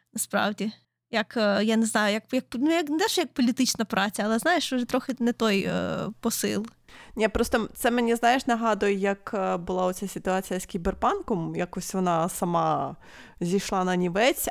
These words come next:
Speaker 2: а після того, як вийшло вже аніме по Кіберпанку, всі ж так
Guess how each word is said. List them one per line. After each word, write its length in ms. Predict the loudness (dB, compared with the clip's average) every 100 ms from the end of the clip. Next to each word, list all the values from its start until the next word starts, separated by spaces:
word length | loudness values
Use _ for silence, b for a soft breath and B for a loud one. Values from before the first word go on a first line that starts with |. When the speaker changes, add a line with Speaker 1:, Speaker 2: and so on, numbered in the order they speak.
| -2
Speaker 2:
а 80 |
після 300 | 0 0 0
того, 300 | 2 0 0
як 240 | -2 -2 0
вийшло 440 | 2 4 2 -2
вже 400 | 0 2 2 2 0
аніме 500 | -2 0 2 2 2
по 160 | -2
Кіберпанку, 680 | -6 -2 -2 -2 -2 -4 -6
всі 220 | -6 -2
ж 80 | -2
так 260 | -2 -6